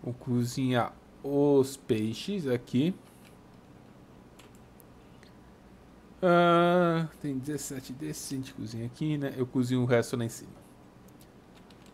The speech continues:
Vamos lá. O dia tá escurecendo já. Eu acho que vai dar pra fazer. É, esse aqui, né?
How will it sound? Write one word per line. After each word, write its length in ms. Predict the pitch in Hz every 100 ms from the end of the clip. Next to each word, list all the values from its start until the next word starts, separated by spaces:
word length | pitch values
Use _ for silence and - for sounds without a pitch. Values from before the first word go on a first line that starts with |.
| - - -
Vamos 220 | 131 131
lá. 220 | 113 104 - - - - - - - -
O 40 |
dia 100 | 120
tá 100 | 113
escurecendo 760 | 120 - 127 117 - 139 139 127
já. 260 | 151 180 - - - - - - - - - - - - - - - - - - - - -
Eu 100 | 117
acho 160 | 117 -
que 100 | 131
vai 140 | 127
dar 100 | 123
pra 120 | 123
fazer. 400 | 120 127 117 - - - - - - - - - - - - - - - - - - -
É, 920 | 120 117 117 113 117 113 117 117 123 123 - - -
esse 140 | -
aqui, 260 | 127 127 120
né? 160 | 127